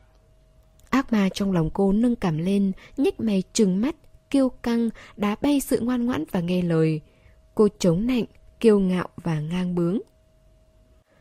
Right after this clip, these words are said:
Đây là hình ảnh nội tâm của cô. Bề ngoài, cô vẫn là một đứa bé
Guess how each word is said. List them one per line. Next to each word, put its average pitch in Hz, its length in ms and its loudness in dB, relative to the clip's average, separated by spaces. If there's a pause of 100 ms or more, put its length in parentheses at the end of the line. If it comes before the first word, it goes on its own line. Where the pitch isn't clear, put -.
(300)
Đây 208 240 6
là 175 120 4
hình 175 180 0
ảnh 165 240 0
nội 196 220 4
tâm 190 160 0
của 160 160 0
cô. 190 420 0 (520)
Bề 196 160 6
ngoài, 165 420 0 (200)
cô 285 100 2
vẫn 277 180 0
là 311 160 0
một 180 280 0
đứa 190 140 2
bé 190 320 -2